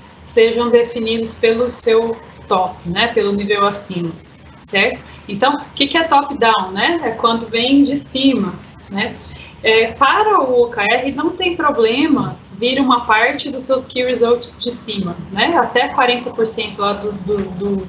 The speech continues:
dos seus key results virem de cima. Só que precisa ser uma via de mão dupla. Então, mesmo que o board tiver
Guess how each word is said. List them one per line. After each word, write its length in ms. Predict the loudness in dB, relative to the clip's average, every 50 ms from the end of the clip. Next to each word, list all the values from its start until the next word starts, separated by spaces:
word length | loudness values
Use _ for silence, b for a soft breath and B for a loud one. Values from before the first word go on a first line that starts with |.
| -10 -10
dos 140 | -10 -8 -4
seus 300 | 2 2 2 2 2 0
key 160 | -4 -4 -2
results 400 | -2 -2 -2 -2 -4 -4 -6 0
virem 260 | 2 2 2 2 0
de 80 | -2 -4
cima. 320 | -6 -4 -4 -4 -4 -6 B B B B B B B B -6
Só 240 | 0 2 4 4 4
que 140 | 4 2 2
precisa 920 | 2 2 2 2 2 0 -2 2 4 4 4 6 4 2 2 0 -2 -8 -14 -6
ser 220 | 0 2 4 4
uma 200 | 4 4 2 2
via 260 | 2 2 2 2 2
de 120 | 2 2 2
mão 240 | 4 4 4 4
dupla. 500 | 4 2 2 0 0 -2 -4 -4 -4 -4 -6 -10 -18 -20 -20 -20 -12 -2
Então, 160 | 0 4 4
mesmo 380 | 4 4 4 4 4 4 2 2
que 100 | 2 0
o 80 | 0
board 420 | 2 4 4 4 4 4 2 0 -4 -6
tiver 580 | -6 -6 -4 -2 0 0 0 0 0 -2 -6